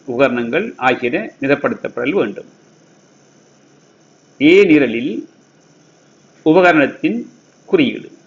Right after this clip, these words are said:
நிரல் பியில் அவ் உபகரண தொகுதியினுள் உபகரணத்தின் குறியீட்டுகள். நிரல் சியில் குறித்த உபகரணங்களின் பெயரை குறிப்பிடவும். நிரல் டியில்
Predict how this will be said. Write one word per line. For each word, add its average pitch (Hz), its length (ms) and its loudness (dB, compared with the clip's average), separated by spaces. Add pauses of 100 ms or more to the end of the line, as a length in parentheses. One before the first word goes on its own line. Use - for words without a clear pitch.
(1080)
நிரல் 147 420 2 (160)
பியில் 165 800 -2 (180)
அவ் 143 180 -4
உபகரண 202 440 4
தொகுதியினுள் 151 760 0 (340)
உபகரணத்தின் 143 800 0 (140)
குறியீட்டுகள். 175 640 0 (1500)
நிரல் 147 320 2
சியில் 196 800 -2 (920)
குறித்த 202 380 0 (380)
உபகரணங்களின் 151 800 2 (300)
பெயரை 170 400 2
குறிப்பிடவும். - 560 -2 (1120)
நிரல் 156 460 2
டியில் 156 480 0